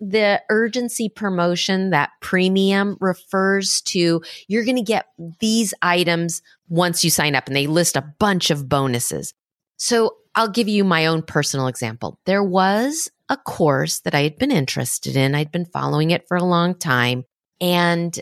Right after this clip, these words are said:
they came up with a deal. And then I saw the bonuses, and it kind of tipped the scale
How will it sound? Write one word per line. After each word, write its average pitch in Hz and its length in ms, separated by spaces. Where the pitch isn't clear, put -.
they 160 120
came 170 320
up 180 300
with 165 240
a 214 60
deal. 156 560
And 165 160
then 160 100
I 196 120
saw 208 200
the 214 140
bonuses, 156 760
and 185 100
it 208 80
kind - 260
of 302 80
tipped - 400
the 269 80
scale 226 640